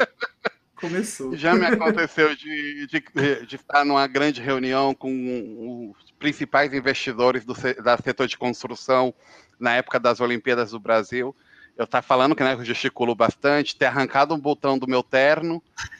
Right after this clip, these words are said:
Speaker 2: e, <laughs> e o diretor, o diretor da maior empresa de engenharia da Europa, que constrói as torres de lançamento pra nasa no Cabo Canhaveral,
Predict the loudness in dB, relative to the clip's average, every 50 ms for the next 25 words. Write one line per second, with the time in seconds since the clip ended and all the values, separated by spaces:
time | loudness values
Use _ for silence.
0 | -2 0 2 2 2 4 2 2 0 -2 -4 -8 -8 -12 -12 -18 -18 -20 -12 -10
1 | -6 -6 -6 -6 -8 -12 -12 -12 -20 -12 -2 0 2 2 2 0 0 2 4 4
2 | 4 4 2 2 4 6 6 4 2 0 -4 -4 -4 -2 0 0 2 2 2 0
3 | 0 2 2 2 2 0 2 2 2 2 4 2 2 2 2 2 0 -2 -2 -4
4 | -4 -2 -2 -4 -4 -4 -4 -4 -2 0 2 2 4 4 4 2 2 4 6 6
5 | 6 6 6 4 4 6 6 6 4 2 -6 -8 -8 -10 -6 -2 -2 -2 -2 -2
6 | -2 2 4 4 4 4 2 0 -2 -2 -4 -6 _ 0 2 2 2 2 0 -6
7 | -8 -8 _ _ _ _ _ _ _ 0 2 2 2 2 2 0 0 0 0 -2
8 | -2 -4 -4 -8 _ 0 0 0 2 2 2 2 2 0 0 -2 -2 -2 -2 -4
9 | -2 -2 -2 -2 -2 -6 -6 -4 -2 -4 -2 -2 0 2 4 4 4 2